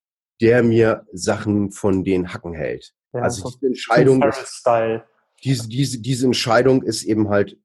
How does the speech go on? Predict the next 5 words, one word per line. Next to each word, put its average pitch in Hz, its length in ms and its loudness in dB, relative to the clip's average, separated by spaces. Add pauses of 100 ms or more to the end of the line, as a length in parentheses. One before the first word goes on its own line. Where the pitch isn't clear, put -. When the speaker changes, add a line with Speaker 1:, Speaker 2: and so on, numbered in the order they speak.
(160)
Speaker 1:
gefallen. 101 800 -2 (260)
Allerdings 123 540 2
habe 107 120 -12
ich - 100 -16
noch 107 200 -6